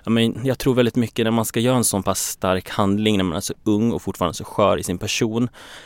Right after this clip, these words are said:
Jag tror att jag pajade väldigt mycket av min, min integritet. Jag har inte så mycket integritet idag. Därför är det väldigt lätt att komma nära mig. För att de murarna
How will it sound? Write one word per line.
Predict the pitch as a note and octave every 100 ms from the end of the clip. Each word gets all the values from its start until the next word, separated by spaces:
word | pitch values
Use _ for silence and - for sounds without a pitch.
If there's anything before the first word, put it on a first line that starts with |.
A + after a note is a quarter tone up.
| - - -
Jag | A#2+ -
tror | B2+
att | G#2+
jag | F#2+
pajade | - F#2+ F#2 F#2
väldigt | F#2 F#2
mycket | F#2 F2+
av | F#2+
min, | F2 D2+
min | F#2 D2
integritet. | - G#2 G2+ - A2+ G#2+ - - G#2+
Jag | G2
har | A#2
inte | G2 -
så |
mycket | F#2 -
integritet | F2+ E2+ - F#2
idag. | F#2+ G#2+ G#2+ - -
Därför | G2+ G2+ G#2
är | F#2+
det | F2+
väldigt | F2+ E2+ G#2+
lätt | G2+ - F2+
att |
komma | - F2+
nära | G2 A2 A2
mig. | D#2 A#2 - - - -
För | G2+
att | -
de | A#2 A#2 G#2 G#2
murarna | G2 F#2 F2+ D#2 E2